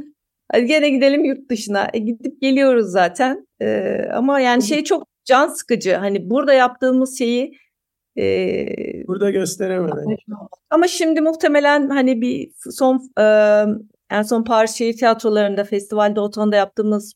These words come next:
Speaker 1: Portekizlerle bir işi burada yapacağız gibi gözüküyor. Yani büyük ihtimalle, e, Beykoz Kundura'yı unuttuk aslında bu <laughs> mekanların içinde.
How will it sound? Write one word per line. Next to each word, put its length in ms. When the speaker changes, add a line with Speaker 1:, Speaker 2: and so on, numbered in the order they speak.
Speaker 1:
Portekizlerle 920
bir 180
işi 320
burada 540
yapacağız 840
gibi 160
gözüküyor. 540
Yani 380
büyük 240
ihtimalle, 760
e, 300
Beykoz 360
Kundura'yı 380
unuttuk 360
aslında 500
bu 100
<laughs> 20
mekanların 680
içinde. 360